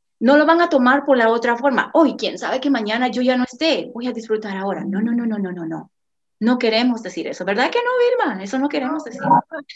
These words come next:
Speaker 2: No, no, lo que queremos es que vivan cada momento como que si fuera el último día, ¿verdad? Que van a vivir, este, sabiamente y haciendo mejores elecciones en la vida.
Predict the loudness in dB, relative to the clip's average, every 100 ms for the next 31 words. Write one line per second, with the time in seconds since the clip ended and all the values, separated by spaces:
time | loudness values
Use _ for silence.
0 | -18 -14 -14 -16 -20 -12 -6 -4 -4 -6
1 | -4 -4 -6 -8 -4 -2 -2 -2 -6 -4
2 | -6 -6 -4 -4 -4 -4 -6 -4 -4 -4
3 | -4 -8 -8 -10 -10 -10 -10 -8 -12 -10
4 | -14 -12 -12 -10 -12 -16 -20 -18 -12 -10
5 | -10 -12 -14 -14 -14 -12 -12 -10 -12 -12
6 | -14 -16 -18 _ -10 -8 -8 -8 -10 -8
7 | -10 -10 -12 -12 -16 _ _ _ _ -10
8 | -6 -4 -6 -10 -16 -12 -8 -6 -8 -6
9 | -4 -4 -4 -8 -10 -14 -16 -16 -14 -12
10 | -12 -12 -12 -12 -14 -12 -12 -10 -8 -8
11 | -8 -10 -12 -14 -16 -14 -14 -14 -14 -12
12 | -12 -14 -14